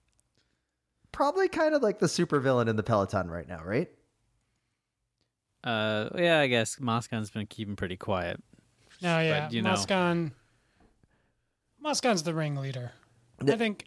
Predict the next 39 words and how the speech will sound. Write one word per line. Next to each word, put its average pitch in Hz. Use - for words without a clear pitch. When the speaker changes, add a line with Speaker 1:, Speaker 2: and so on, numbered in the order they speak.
Speaker 3:
I 269
think 214
Buhani's 180
like 165
the, 151
the 151
muscle 147
or 143
whatever. 143
Speaker 1:
<laughs> 123
He's, 135
Speaker 3:
Yeah. 131
Speaker 1:
he's 131
the 127
boxer. 127
He's 110
definitely 131
on 117
my 113
bar 107
fight 95
team. 92
Um, 104
and, 180
you 220
know, 160
shout 311
out 190
Buhani, 170
you 151
know, 117
was 117
getting 123
clearly, 123
um, 95
you 127
know, 104
he's, 117
he 120